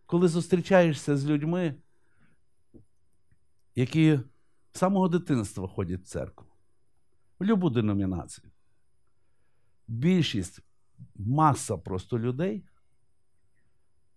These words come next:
вони толком не знають ні що таке народження згори, ні що воно дає, ні про вогонь Духа Святого.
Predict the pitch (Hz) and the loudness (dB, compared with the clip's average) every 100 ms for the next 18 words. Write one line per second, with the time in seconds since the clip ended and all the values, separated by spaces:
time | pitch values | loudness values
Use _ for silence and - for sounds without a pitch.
0 | _ _ _ - 110 135 139 175 196 160 | _ _ _ -6 -2 0 0 -2 -2 -2
1 | 139 110 113 147 123 131 98 76 - _ | -2 -2 -2 0 0 0 -2 -6 -12 _
2 | - 175 - 185 165 - 143 135 131 113 | -4 -2 -2 -4 -4 -2 -2 0 -2 -2
3 | 117 104 107 98 92 - - 151 - 190 | -4 -2 -2 -2 -4 -8 -8 -6 -4 -4
4 | 170 147 120 104 92 87 95 _ _ _ | -2 -2 0 0 0 -4 -8 _ _ _
5 | - - 170 170 185 165 156 185 120 147 | -20 -4 0 2 2 2 2 2 2 0
6 | - 143 - 127 120 117 101 | 0 -4 -4 -6 -4 -4 -4